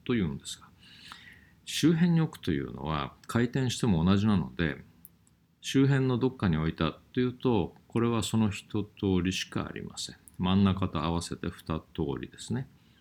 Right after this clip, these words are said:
黒い石が二個の場合、こうなるとその二個の位置関係というのが大事になってきます。まあ、回転して重なるものというのは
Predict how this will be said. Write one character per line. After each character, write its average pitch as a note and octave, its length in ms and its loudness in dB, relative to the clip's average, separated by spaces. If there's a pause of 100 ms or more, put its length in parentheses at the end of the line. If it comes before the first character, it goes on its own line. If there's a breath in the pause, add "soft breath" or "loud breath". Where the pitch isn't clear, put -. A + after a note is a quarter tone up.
(680 loud breath)
黒 E3+ 240 6
い D3+ 40 6
石 A#2+ 180 0
が F#2+ 100 6
二 G2 120 8
個 F#2+ 140 -2
の C#2+ 140 0
場 C2 180 -6
合、 C2 100 -6
こ D3 300 -4
う D#3+ 40 0
な E3 120 0
る B2+ 120 0
と B2 220 0
そ - 160 -2
の G2+ 140 8
二 G#2 160 6
個 D#2 160 -6
の D#2 380 -2
位 D#2+ 80 -2
置 - 260 -4
関 C#3+ 260 -2
係 A2 300 -2
と A2+ 180 -4
い A2+ 100 0
う B2 120 -2
の D3+ 80 -2
が - 220 -4 (200)
大 D2 220 -2
事 C3+ 140 -4
に G#2+ 80 0
な B1 80 -2
っ - 80 -14
て - 160 -10
き - 140 -14
ま A1+ 100 -12
す。 - 180 -14 (500 loud breath)
ま F#2 80 0
あ、 F2+ 40 -2
回 A#2 200 0
転 A#2 200 0
し - 80 -6
て A#2 60 0
重 G#2+ 280 -2
な A2 140 2
る A2 80 2
も G#2+ 140 2
の G#2+ 220 0 (280)
と F#2+ 120 2
い F2 100 2
う E2 100 -2
の D#2+ 120 -2
は D2+ 340 -4